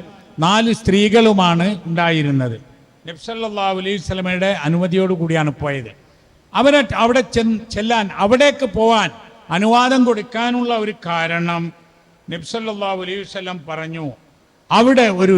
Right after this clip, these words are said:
രാജാവുണ്ട്, നജാഷി എന്ന രാജാവ്. ആ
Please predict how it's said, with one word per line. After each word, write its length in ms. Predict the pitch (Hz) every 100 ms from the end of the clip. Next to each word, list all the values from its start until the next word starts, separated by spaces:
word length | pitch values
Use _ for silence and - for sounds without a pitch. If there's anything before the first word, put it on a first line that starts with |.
| 165
രാജാവുണ്ട്, 680 | 175 190 202 196 170 120 95 - _ _ _ 139
നജാഷി 600 | 151 127 196 208 175 208 190
എന്ന 140 | 170 151 147
രാജാവ്. 420 | 143 151 127 113 _ _ _ _ _ _ -
ആ 40 | 208